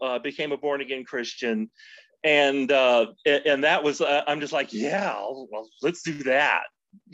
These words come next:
You know, we started, we started writing songs for Je-, writing songs for Jesus. He had met, uh,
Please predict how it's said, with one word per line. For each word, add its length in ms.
You 120
know, 300
we 120
started, 340
we 80
started 280
writing 280
songs 300
for 140
Je-, 320
writing 260
songs 340
for 120
Jesus. 640
He 460
had 340
met, 320
uh, 340